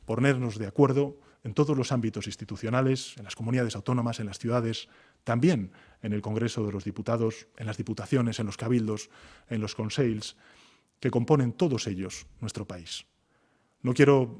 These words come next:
acabar sin reiterar lo que he hecho al principio de esta intervención, que es mi afecto y mi solidaridad,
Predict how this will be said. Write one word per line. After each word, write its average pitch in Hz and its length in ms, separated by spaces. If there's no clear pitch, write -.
acabar 131 480
sin 131 200
reiterar 127 540
lo 117 200
que 135 100
he - 20
hecho 113 540
al 131 100
principio 120 380
de 104 60
esta 110 120
intervención, 110 600
que 117 100
es 107 80
mi 117 60
afecto 135 420
y 107 120
mi 101 100
solidaridad, 107 580